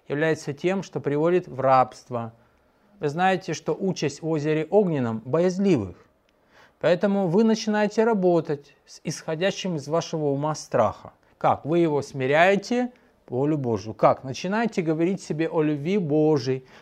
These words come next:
потому что любовь изгоняет страх. Начинаете говорить своему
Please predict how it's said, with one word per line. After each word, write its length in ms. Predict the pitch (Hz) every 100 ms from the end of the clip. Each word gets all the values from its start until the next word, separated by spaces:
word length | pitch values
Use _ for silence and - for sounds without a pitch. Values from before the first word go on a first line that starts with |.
| -
потому 200 | 135 139
что 160 | - 139
любовь 520 | 147 147 185 202 196
изгоняет 680 | 135 123 127 143 156 170 160 -
страх. 640 | - - - 107 101 - - _ - -
Начинаете 560 | 143 - 185 214 214 214
говорить 420 | 202 190 196 190
своему 560 | - 190 185 190 202